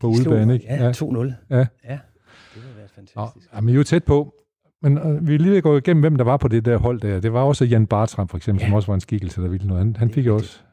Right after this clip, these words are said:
Speaker 2: Ja.
Speaker 1: ja. Og han røg også til Tyskland senere, ikke?
Speaker 2: Jan Bartram kom, øh, han kom til A G F for Skive
Speaker 1: Ja.
Speaker 2: i, med firetoget.
Speaker 1: Ja. Og opførte sig også sådan.
Speaker 2: Jamen, jeg,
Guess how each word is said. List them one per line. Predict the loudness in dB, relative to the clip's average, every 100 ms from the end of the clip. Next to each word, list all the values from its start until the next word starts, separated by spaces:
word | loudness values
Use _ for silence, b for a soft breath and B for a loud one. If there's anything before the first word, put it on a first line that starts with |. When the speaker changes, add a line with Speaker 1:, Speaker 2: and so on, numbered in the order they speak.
| -8
Speaker 2:
Ja. | -4
Speaker 1:
ja. | -4 -8 _ _ _ _ _ _ _ 0
Og |
han | 2
røg | 4
også | 0
til | -2
Tyskland | -6 -6 -2 -4
senere, | -2 0 2 2
ikke? | 0 b b b b -20
Speaker 2:
Jan | -8
Bartram | -6 -4 -6 -4
kom, | -2 0
øh, | 2 0 0 -2 -4
han | -6
kom | -6 -6 -4
til | -4
A | -2 -2
G | -4
F |
for | -8
Skive | -4 -2 -2 -6 _ _ 2
Speaker 1:
Ja. | 4 4
Speaker 2:
i, | 0
med | -4
firetoget. | -2 -4 -4 -8 -10 -20 0
Speaker 1:
Ja. | 2 2 -2 _ _ _ _ _ _
Og | 0 0
opførte | 2 0 2
sig | 0
også | 2
sådan. | 0 0 -4 _ _ _ -6
Speaker 2:
Jamen, | -2 0
jeg, | 0